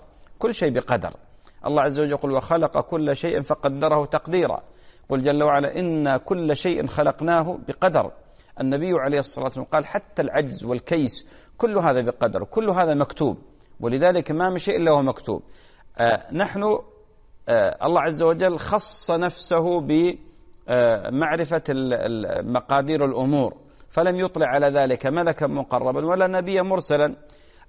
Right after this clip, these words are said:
أمرنا جل وعلا بأن نبذل الأسباب وأن نعمل كما قال النبي عليه الصلاة والسلام: "اعملوا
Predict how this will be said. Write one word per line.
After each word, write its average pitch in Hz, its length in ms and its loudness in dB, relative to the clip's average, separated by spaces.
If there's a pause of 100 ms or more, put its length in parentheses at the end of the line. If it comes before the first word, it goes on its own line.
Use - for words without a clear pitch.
أمرنا 175 460 4
جل 143 300 0
وعلا 131 380 2
بأن 180 560 -2
نبذل 165 440 -2
الأسباب 156 640 -2 (840)
وأن 147 220 0
نعمل 156 520 0 (420)
كما 170 200 0
قال 165 260 0
النبي 139 280 -2
عليه 127 200 -2
الصلاة 123 260 -2
والسلام: 123 260 -6
"اعملوا 180 540 2